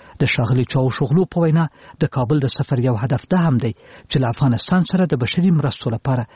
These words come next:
د شرایطو په چمتو کولو کې مرسته وکړي. د سه شنبې په ورځ د افغانستان لپاره د نړۍ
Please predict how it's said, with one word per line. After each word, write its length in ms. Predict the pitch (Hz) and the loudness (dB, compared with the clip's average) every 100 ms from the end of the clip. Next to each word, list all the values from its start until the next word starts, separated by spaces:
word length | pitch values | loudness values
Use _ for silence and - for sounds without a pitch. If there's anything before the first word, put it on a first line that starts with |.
| - - 139 | -20 -6 -2
د 40 | |
شرایطو 480 | - 135 127 180 202 | 0 0 0 0 0
په 120 | - | -2
چمتو 340 | - 135 107 - | -2 -2 -2 -4
کولو 320 | 131 120 131 | 0 2 0
کې 140 | - 156 | 0 0
مرسته 380 | 151 - - | 0 0 -2
وکړي. 320 | 113 113 - 139 _ _ _ _ - - - | -2 -2 -2 -4 _ _ _ _ -20 -20 -6
د 40 | 143 | -4
سه 180 | - 170 | 0 0
شنبې 320 | - 147 147 - | 0 0 0 0
په 60 | |
ورځ 220 | 143 151 - - - - | 0 0 -2 -10 -20 -6
د 20 | 131 | -2
افغانستان 540 | 123 139 123 - 151 | 0 2 0 2 2
لپاره 300 | 147 - 151 | 2 0 0
د 100 | 127 | 0
نړۍ 260 | 123 123 | 2 2